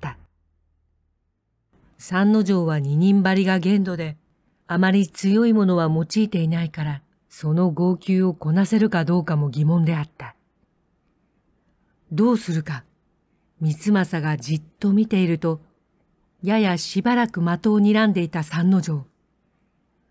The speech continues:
やがて静かに矢をつがえ、弓を上げた。身構えも尋常。呼吸を測ってキリキリキリ。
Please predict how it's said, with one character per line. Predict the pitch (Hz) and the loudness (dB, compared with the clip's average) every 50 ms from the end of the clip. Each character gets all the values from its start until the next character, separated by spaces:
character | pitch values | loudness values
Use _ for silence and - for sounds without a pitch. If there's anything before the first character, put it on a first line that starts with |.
| _ _ _ _ - | _ _ _ _ -6
や | 165 170 175 | -4 -2 -2
が | 170 185 185 | 0 -2 -2
て | - 208 196 180 | 0 -2 -2 -2
静 | - - - 262 233 240 | -2 -2 -2 0 0 0
か | 233 - 196 185 | -2 -2 -2 0
に | 180 165 156 | 0 0 0
矢 | 170 196 214 | 0 0 0
を | 196 170 | 0 -2
つ | 156 - - 185 | -4 -6 -6 -2
が | 170 185 185 175 | 0 0 0 0
え、 | 156 151 - _ _ _ _ _ _ _ _ - | -2 -6 -10 _ _ _ _ _ _ _ _ -4
弓 | 151 160 185 190 214 220 202 | 0 2 4 6 6 6 4
を | 175 | 2
上 | 160 151 151 | 0 0 -2
げ | 156 156 | -2 -4
た。 | 151 180 151 143 - _ _ _ _ _ _ _ _ _ _ _ _ _ _ _ _ _ _ _ _ _ _ _ _ _ _ - | -4 -6 -8 -10 -12 _ _ _ _ _ _ _ _ _ _ _ _ _ _ _ _ _ _ _ _ _ _ _ _ _ _ -4
身 | 151 160 156 | -4 -2 0
構 | 202 202 202 202 190 175 | 2 2 4 4 2 2
え | 165 | 0
も | 151 147 147 | 0 -2 -4
尋 | 120 - 147 160 175 170 | -6 -2 0 2 2 2
常。 | 151 175 165 156 151 - _ _ _ _ _ _ _ _ _ _ _ _ _ | 2 0 -2 -2 -4 -8 _ _ _ _ _ _ _ _ _ _ _ _ _
呼 | - 165 151 | -8 -8 -8
吸 | 151 - - 208 208 214 220 | -8 -4 0 0 2 4 4
を | 214 208 | 4 2
測 | 175 185 202 156 - 214 202 | 2 0 -2 -2 -2 -2 -4
っ | - | -4
て | - _ - 151 151 | -6 _ -8 -8 -8
キ | - - - 220 247 233 | -8 -6 -2 0 2 2
リ | 202 - | 2 0
キ | - - 185 | -2 -2 -2
リ | 180 170 160 | 0 -2 -4
キ | - - 165 | -4 -4 -2
リ。 | 160 147 127 | -2 -2 -4